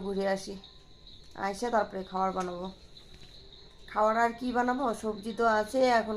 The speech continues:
খালি রুটি বানাবো, বাস। রুটি আর, আইও, কি মশা হয়েছে, মানে প্রচণ্ড মশা,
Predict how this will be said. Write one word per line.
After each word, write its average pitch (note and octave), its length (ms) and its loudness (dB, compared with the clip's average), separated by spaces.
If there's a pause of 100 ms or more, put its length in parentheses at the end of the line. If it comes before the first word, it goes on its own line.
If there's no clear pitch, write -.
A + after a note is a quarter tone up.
খালি G#3+ 220 -2
রুটি G#3+ 340 -4
বানাবো, G#3+ 320 6 (120)
বাস। F3 220 8 (2750)
রুটি G3+ 280 -4 (100)
আর, G3 80 2 (1400)
আইও, C#4 240 -6 (280)
কি D#4 100 2 (180)
মশা G#3+ 420 6
হয়েছে, B3+ 320 6 (1120)
মানে A3+ 140 -4 (100)
প্রচণ্ড C4 540 2 (180)
মশা, G#3 340 0